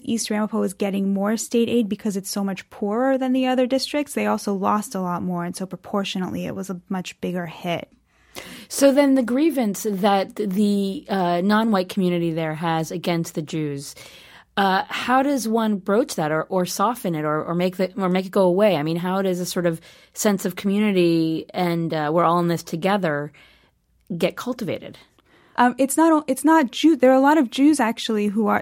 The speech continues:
Speaker 1: the, some of the biggest supporters of the public school community are actually Jews. It's really just Orthodox Jews. Um, I, I, I think that's a really good question. Um, there's one program, um, that the superintendent has started now where they have,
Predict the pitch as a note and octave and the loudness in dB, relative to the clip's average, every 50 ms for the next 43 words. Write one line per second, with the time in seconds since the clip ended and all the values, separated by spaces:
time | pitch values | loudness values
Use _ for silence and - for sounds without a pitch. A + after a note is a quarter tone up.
0 | G#3+ - - A3 A3+ A3 - - C4 C4 C#4 B3+ G#3+ B3 - A#3+ A#3 A#3 A#3+ A#3+ | 0 -2 0 0 0 0 0 2 6 6 6 6 6 4 2 2 2 2 2 0
1 | - - - - - A3+ A3+ A3+ A3+ G3+ G#3 G3 F3+ G3 F#3+ - G#3+ F#3+ G3+ G3+ | 0 -6 -8 -6 -4 0 2 2 2 2 0 -2 -4 -4 -2 -2 -2 -2 -4 -6
2 | - - G#3+ G3+ - G#3+ G#3 G3+ G#3+ G#3+ G#3 F#3+ F#3+ F#3 F#3 F#3 F#3 F#3 - - | -4 -4 -6 -4 0 0 2 4 4 2 2 2 0 0 0 0 -2 -2 -4 -4
3 | G3+ G3 F#3+ - - G#3 G#3 G3 F#3 F3+ - G3 F3+ - - G3+ G3 G3+ - F#3+ | -4 -4 -4 -4 0 2 2 2 2 0 -4 -6 -8 -4 -2 -2 -2 -2 -2 -4
4 | - - - - G3+ G3 F#3+ - F#3 F3+ F3 F#3 - - - - F#3 F3+ F3+ F#3 | -6 -4 0 2 2 2 2 -2 -2 -2 -2 -2 -4 -8 -12 -10 -8 -6 -6 -6
5 | F3+ - - - - - - - - - - - G#3 G#3 G#3 G3+ G3+ G3+ G3+ G3+ | -8 -10 -14 -18 -20 -20 -20 -20 -20 -12 -4 0 2 4 4 4 4 2 0 -2
6 | - - - - - - - - _ _ _ _ _ _ - B2 - - _ - | -4 -14 -20 -20 -20 -20 -20 -20 _ _ _ _ _ _ -2 -2 -2 -2 _ 0
7 | B3+ C4 B3+ - B3 C4+ C4 - D4+ D4 D4+ C#4 - C4 A#3+ A#3+ B3 A#3+ A#3 A3+ | 0 0 0 0 0 0 0 0 0 2 0 0 0 0 0 2 2 2 2 0
8 | A3 A3 - A3+ G#3+ G3+ - - G3+ F#3+ F#3+ F#3+ F#3 - - - G3+ G3+ G3+ G3+ | -2 -4 -4 -6 -6 -6 -6 -6 -6 -4 -2 -4 -4 -4 -2 -2 0 0 2 2
9 | G3+ G3+ A3 - _ _ _ - A#3+ B3 A#3 - A#3+ A#3+ B3 C4+ B3+ C4+ C4+ B3+ | 0 0 -2 -4 _ _ _ 2 2 2 4 4 2 4 4 4 4 6 4 4
10 | B3 A3+ A#3+ A#3 A#3 A#3 A3+ A3+ A#3 - - _ G#3+ G#3 G#3 G#3 G3+ G3+ F#3+ G3+ | 4 4 4 2 4 4 4 2 2 0 -2 _ 0 2 2 4 2 2 0 -2
11 | G3 - G#3 - - G3 - G#3+ G#3 G#3 G#3+ G#3 G#3 G3+ G3+ G#3 G3 - - - | -2 -2 -4 -2 -4 -4 -2 -2 -4 -2 -2 -2 0 0 -2 -2 -4 -4 -4 -2
12 | G3+ G3+ G3+ G#3 F#3 G#3 G3 G3 G3 G3 F#3 G3 G3 G3 G3 G3 G3+ G3 - - | 0 0 0 0 0 0 0 2 0 0 0 0 0 0 -2 -2 -4 -6 -10 -20
13 | - - - _ _ G#3+ A3 A3 G#3 G#3+ G3+ G3+ G3+ G3+ F#3+ - | -20 -20 -20 _ _ 0 0 2 2 4 4 4 4 4 0 -2